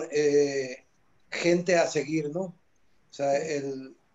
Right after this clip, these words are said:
son punta de lanza para, para muchos atletas, ¿no? Yo sé que han inspirado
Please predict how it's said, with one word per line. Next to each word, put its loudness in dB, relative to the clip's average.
son 0
punta 2
de 6
lanza -2
para, -2
para -6
muchos -2
atletas, -6
¿no? -10
Yo 0
sé 2
que 4
han 4
inspirado 2